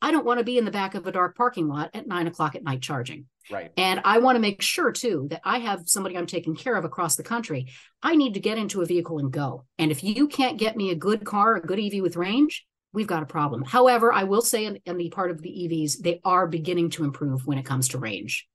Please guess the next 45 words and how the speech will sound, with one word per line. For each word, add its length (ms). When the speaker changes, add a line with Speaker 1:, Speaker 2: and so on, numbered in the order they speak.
Speaker 1:
and 80
how 140
Speaker 2:
Right. 80
Speaker 1:
far 140
you 100
can 140
go 260
on 140
a 60
single 260
charge. 340
Speaker 2:
Yeah, 200
I 80
mean, 140
that 120
is 140
one 100
of 60
the 80
things 340
I 80
think, 240
I, 180
I 120
still 200
drive 220
a 60
gas 240
car, 240
but 240
that's 240
one 80
of 80
the 40
things 240
I 80
think 280
about 360
is 240
how 360
anybody 380
gets 240
the 100
knowledge, 640
right, 260